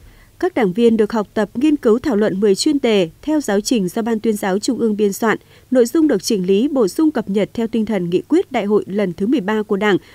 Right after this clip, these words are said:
hướng tới mục tiêu phát huy ý chí tự lực tự cường, xây dựng đất nước phồn vinh hạnh phúc. Cùng với đó, các học viên cũng được truyền đạt thông tin chuyên đề về tình hình phát triển kinh tế xã hội của địa phương.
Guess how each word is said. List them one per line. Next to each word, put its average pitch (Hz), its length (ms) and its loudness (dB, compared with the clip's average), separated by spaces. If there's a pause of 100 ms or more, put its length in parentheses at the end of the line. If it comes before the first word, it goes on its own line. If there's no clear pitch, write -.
(100)
hướng 240 120 2
tới 233 220 2
mục 285 300 0
tiêu 311 200 0
phát - 280 -8
huy 233 300 -2
ý 208 140 -2
chí 226 280 -2
tự - 180 -4
lực 208 220 -2
tự 208 180 0
cường, 214 220 6 (200)
xây 320 200 0
dựng 269 220 0
đất 285 200 -4
nước 370 180 0
phồn 190 220 0
vinh 220 200 -2
hạnh 220 160 -4
phúc. 349 220 0 (380)
Cùng 247 160 0
với 233 160 2
đó, 226 240 -2
các - 180 -6
học 254 200 -6
viên 220 260 4
cũng 220 220 0
được 294 140 -2
truyền 208 200 0
đạt 196 220 -6
thông 302 180 0
tin 311 240 0
chuyên 285 240 0
đề 208 220 2 (240)
về 240 100 0
tình 226 180 0
hình 208 200 2
phát 349 160 -6
triển 208 220 0
kinh 202 220 -4
tế 185 160 0
xã - 160 -6
hội 294 220 0
của 190 160 -4
địa 175 140 0
phương. 214 280 6